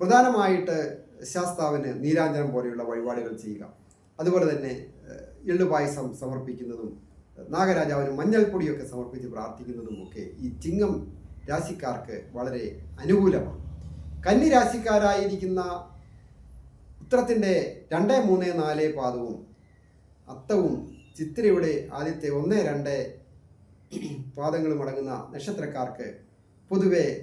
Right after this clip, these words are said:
നല്ല ഊർജ്ജസ്വലത വന്നു ചേരുവാനും കർമ്മരംഗത്ത് പ്രവർത്തിച്ച് വിജയിക്കുവാനും ഇതുവരെയുള്ള അഭിപ്രായ വ്യത്യാസങ്ങളും പേരുദോഷങ്ങളും ഒക്കെ മാറി ഒരു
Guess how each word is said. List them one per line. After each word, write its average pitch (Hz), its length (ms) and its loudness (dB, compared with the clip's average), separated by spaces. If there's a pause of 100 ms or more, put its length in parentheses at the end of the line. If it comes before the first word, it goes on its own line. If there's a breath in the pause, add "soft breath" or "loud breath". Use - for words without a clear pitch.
(160)
നല്ല 185 240 0 (340)
ഊർജ്ജസ്വലത 196 640 2 (320)
വന്നു 143 260 0
ചേരുവാനും 120 480 -4 (520 soft breath)
കർമ്മരംഗത്ത് 180 640 2 (120)
പ്രവർത്തിച്ച് 147 480 -2 (140)
വിജയിക്കുവാനും 151 800 0 (460 soft breath)
ഇതുവരെയുള്ള 180 560 4 (240)
അഭിപ്രായ 180 380 0
വ്യത്യാസങ്ങളും 139 880 -6
പേരുദോഷങ്ങളും 135 680 -2
ഒക്കെ 123 160 -8 (100)
മാറി 131 260 -4 (640 soft breath)
ഒരു 156 100 0